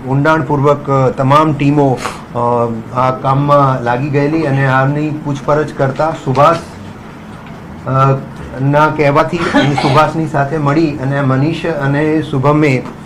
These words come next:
આ પેડલોક પણ કાઢેલા અને, અ, ફિશ, અ, પ્લેટ પણ કાઢી અને ટ્રેક પર મૂકી હતી.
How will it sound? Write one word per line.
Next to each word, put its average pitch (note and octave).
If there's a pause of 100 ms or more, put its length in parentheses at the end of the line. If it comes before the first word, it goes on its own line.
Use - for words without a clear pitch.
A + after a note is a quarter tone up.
(320)
આ C#3+
પેડલોક C#3+ (840)
પણ D#3
કાઢેલા D3+
અને, C#3+ (120)
અ, B2
ફિશ, D#3
અ, C#3+
પ્લેટ D3
પણ C#3+
કાઢી C3+
અને C3+
ટ્રેક C3+
પર C#3+
મૂકી B2+
હતી. D3